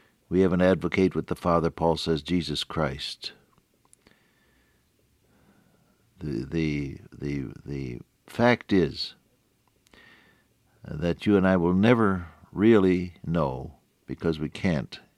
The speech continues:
in our finite intelligence, all that it meant for our Lord Jesus to keep on loving to the end. What it does mean, however,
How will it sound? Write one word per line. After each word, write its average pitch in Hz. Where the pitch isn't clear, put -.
in 67
our 73
finite 82
intelligence, 65
all 85
that 78
it 71
meant -
for 73
our 76
Lord 76
Jesus 76
to -
keep -
on 90
loving 73
to 85
the 80
end. 65
What 117
it 101
does 147
mean, 90
however, 73